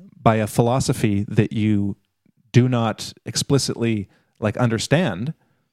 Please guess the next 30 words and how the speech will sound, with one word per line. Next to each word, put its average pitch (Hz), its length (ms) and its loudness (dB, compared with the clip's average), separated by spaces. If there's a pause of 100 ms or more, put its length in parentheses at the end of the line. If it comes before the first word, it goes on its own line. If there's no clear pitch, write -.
(640)
or 165 260 6
you 131 160 0
can 113 420 0
develop, 131 680 2 (160)
uh, 98 400 0 (360)
like, 110 300 -2 (220)
your 117 200 4
own 165 140 0
philosophy 120 680 0 (120)
by 117 140 6
reference 123 480 0
to, 110 260 2 (240)
chances 135 380 2
are, 113 180 0
by 110 140 0
reference 120 400 -2
to 113 220 -2
other 113 180 0
philosophers, 107 580 -2
because 104 480 -4 (140)
chances 117 280 -2
are 113 140 2
you're 113 120 0
not 110 160 -2
as 101 80 -2
smart 113 340 0
as, 101 320 -4 (400)
as 101 200 -2
them. 127 340 0 (360)
Um, 98 480 -6